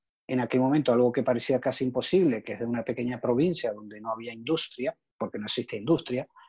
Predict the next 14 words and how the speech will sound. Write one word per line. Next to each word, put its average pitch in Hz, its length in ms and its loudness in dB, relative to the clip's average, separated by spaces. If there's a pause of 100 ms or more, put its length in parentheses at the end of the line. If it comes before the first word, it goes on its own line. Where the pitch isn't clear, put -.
no 110 80 -2
éramos 110 280 -2
Madrid, 143 440 2
Barcelona, 127 580 2
no 113 80 -2
existía 117 300 -4
una 110 100 -8
televisión 110 380 -6
autonómica, 135 640 0 (280)
no 120 40 2
existía 120 340 -4
un 117 60 -10
Film 135 160 -2
Commission, 151 540 2